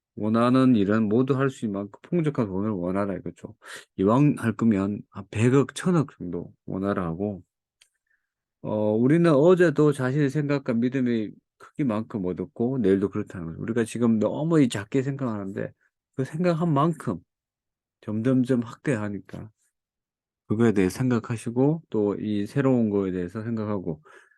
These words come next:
그리고 내가 원하는 집에 대해서 계속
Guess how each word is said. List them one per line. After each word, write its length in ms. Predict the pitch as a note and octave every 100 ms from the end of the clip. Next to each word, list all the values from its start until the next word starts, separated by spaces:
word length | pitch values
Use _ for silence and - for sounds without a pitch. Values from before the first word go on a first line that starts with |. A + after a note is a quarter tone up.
| _
그리고 300 | A2+ A2 A2
내가 260 | G2+ G2+ A2+
원하는 440 | G#2 G#2 A2+ A#2+
집에 380 | A2 B2+ A2+ A2
대해서 600 | G2 F#2+ F#2 G2+ G#2 C3 _ _ _ _ _ _ _ _ _ -
계속 680 | C4+ C4 D#3 D#3+ E3 D3